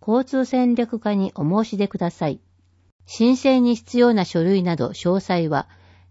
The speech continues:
二次元コードからご確認ください。申請先、問い合わせ、交通戦略課、電話、二二九六六三、ファックス、二二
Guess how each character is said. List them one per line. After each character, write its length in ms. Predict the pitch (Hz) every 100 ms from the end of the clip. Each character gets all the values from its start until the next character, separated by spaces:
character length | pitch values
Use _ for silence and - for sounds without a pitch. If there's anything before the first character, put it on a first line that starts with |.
| -
二 140 | 180
次 140 | 185 254
元 180 | 269 247
コ 220 | 262 233
ー 20 |
ド 140 | 165
か 100 | 147
ら 180 | 135 123 -
ご 120 | 160
確 220 | 202 214
認 240 | 190 180
く 100 | 170
だ 140 | 160 143
さ 160 | -
い。 160 | 123 196 _ _ _ _ _ _ _ _ _
申 340 | - 220 247
請 240 | 247 226 214
先、 480 | 208 196 190 170 _ _ _ _ -
問 220 | 185 208
い 40 | 214
合 120 | 196
わ 100 | 185
せ、 320 | - 170 - _ _ _ _
交 280 | - 226 254
通 200 | - 233
戦 300 | 226 220 202
略 300 | 185 170 170
課、 260 | - 151 _ _ _ _ _ _ _ -
電 320 | 185 220 208
話、 300 | 196 180 226 _ _ _ _ _
二 300 | 190 233 262
二 400 | 240 220 147 - _ _
九 300 | - 226 233
六 260 | 233 226
六 240 | 151 143 156
三、 320 | - 139 110 _ _ _ _ _ _ -
フ 60 |
ァ 40 | 247
ッ 40 |
ク 200 | 240 185
ス、 320 | 160 - 131 - _ _ _ _
二 300 | 190 240 247
二 360 | 233 196 143 -